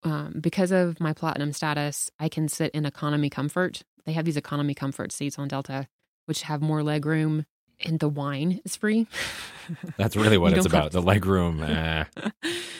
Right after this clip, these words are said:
Speaker 1: Well, also all the movies are free if there are movies on the plane. So my kids and I, we get to enjoy the, the economy comfort experience, and, um, we get to board with Sky Priority and that whole thing. And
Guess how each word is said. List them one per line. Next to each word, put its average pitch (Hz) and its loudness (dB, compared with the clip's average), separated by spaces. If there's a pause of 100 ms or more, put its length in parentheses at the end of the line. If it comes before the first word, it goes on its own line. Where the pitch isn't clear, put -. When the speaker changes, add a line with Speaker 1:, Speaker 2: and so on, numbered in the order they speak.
(160)
Speaker 1:
Well, 208 2 (100)
also 180 -2
all 160 -4
the 160 -2
movies 165 4
are 180 0
free 185 0
if 175 -2
there 151 -2
are 147 0
movies 151 2
on 170 2
the 170 0
plane. 185 -2 (140)
So 190 -4
my 170 2
kids 185 0
and 175 0
I, 156 -2 (140)
we 165 -2
get 175 -2
to 165 -2
enjoy 156 2
the, 143 -2
the 151 0
economy 151 -2
comfort 156 -2
experience, 151 -4
and, 147 -4 (480)
um, 156 -6
we 170 0
get 175 0
to 170 0
board 156 0
with 156 -2
Sky 143 -2
Priority 151 0
and 143 -4
that 160 -2
whole 156 -2
thing. 156 -2
And 151 -2